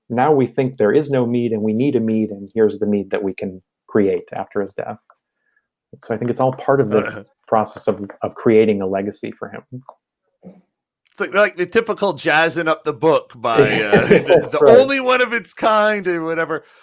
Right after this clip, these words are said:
Speaker 2: First of all, I'm sure there are a lot of, a,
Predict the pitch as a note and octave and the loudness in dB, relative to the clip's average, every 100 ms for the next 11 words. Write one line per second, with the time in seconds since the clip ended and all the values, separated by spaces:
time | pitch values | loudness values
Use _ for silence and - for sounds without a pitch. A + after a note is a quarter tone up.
0 | - _ C4 D#4+ A#3 F#3+ F3 - _ _ | -20 _ -2 -2 2 4 2 0 _ _
1 | - E3+ E3 A3 A#3 A3 F#3 D#3+ D3+ F3 | -6 -4 -4 -4 0 2 2 2 0 2
2 | G#3 G#3 E3+ D3+ D#3 | 2 0 -2 -4 -4